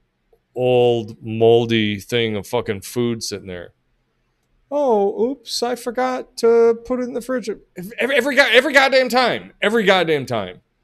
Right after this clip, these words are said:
So I'm like, "Don't, no, don't take it home. Because they're just gonna leave it in my house. And then I'm gonna have, like, rotted kebabs or some other shit sitting here. And then my house is gonna smell like fucking rotted meat." <laughs> Ugh.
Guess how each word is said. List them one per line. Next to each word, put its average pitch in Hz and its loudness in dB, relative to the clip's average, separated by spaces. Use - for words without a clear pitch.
So 185 -4
I'm 196 0
like, 196 -2
"Don't, 294 6
no, 254 6
don't 240 2
take 262 0
it 202 4
home. 110 0
Because 196 -2
they're 262 -2
just 254 -6
gonna 262 0
leave 240 0
it 233 4
in 220 6
my 196 2
house. 165 0
And 160 -4
then 165 2
I'm 202 0
gonna 196 2
have, 190 2
like, 175 2
rotted 160 4
kebabs 156 6
or 156 -8
some 165 0
other 156 0
shit - -2
sitting 151 -6
here. 135 -4
And 143 -2
then 160 4
my 233 6
house 196 4
is 127 -8
gonna 123 -6
smell 131 -2
like 113 -2
fucking 113 -4
rotted 110 -2
meat." 113 -8
<laughs> - -6
Ugh. 190 6